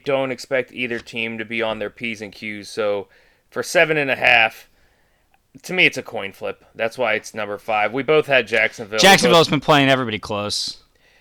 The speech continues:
Speaker 1: Yeah, we had Jacksonville. We had, we had the, the points low, so that's where we ended up with it.
Speaker 2: Yeah. Uh, number four. Uh, we're taking, <laughs> we're, we're,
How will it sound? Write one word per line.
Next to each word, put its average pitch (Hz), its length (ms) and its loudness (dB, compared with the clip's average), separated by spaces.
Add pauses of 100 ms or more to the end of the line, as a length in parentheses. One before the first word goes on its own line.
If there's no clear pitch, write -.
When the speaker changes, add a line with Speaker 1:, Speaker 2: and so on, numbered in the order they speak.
(280)
Speaker 1:
Yeah, 135 220 0
we 151 120 4
had 147 120 4
Jacksonville. 127 600 2
We 117 140 -4
had, 123 220 2
we 123 160 -4
had 123 260 2
the, 117 380 0
the 104 160 -14
points 117 380 -8
low, 104 320 -2
so 107 160 -10
that's 98 200 -6
where 104 140 -6
we 95 320 -10
ended 90 240 -10
up 90 140 -10
with 90 100 -8
it. 87 180 -8 (300)
Speaker 2:
Yeah. 104 320 -12 (340)
Uh, 113 440 -2 (520)
number 220 760 2
four. 147 720 -2 (440)
Uh, 120 360 0
we're 120 120 -2
taking, 147 460 2 (260)
<laughs> - 260 -20
we're, 147 340 2
we're, 147 240 0